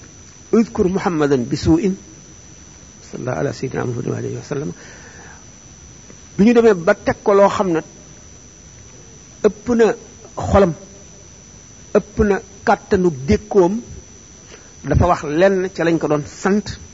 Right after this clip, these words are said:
te teyu ko. Biñ ko bàyyee la xam ne wax na liñ ko doon sant.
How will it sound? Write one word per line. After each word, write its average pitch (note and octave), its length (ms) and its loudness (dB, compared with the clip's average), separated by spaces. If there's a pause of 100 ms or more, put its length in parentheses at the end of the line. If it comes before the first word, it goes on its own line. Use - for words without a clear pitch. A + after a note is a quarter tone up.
(1300)
te F3+ 120 0
teyu G3+ 320 2
ko. - 120 -2 (600)
Biñ G#3 200 0
ko A#3 120 2
bàyyee G3+ 420 4
la E3+ 160 -4
xam F#3+ 320 0
ne F3 180 2 (280)
wax D#3 200 -4
na D3+ 80 -2
liñ D3 140 -4
ko C#3 120 -2
doon C3+ 200 0
sant. - 500 -6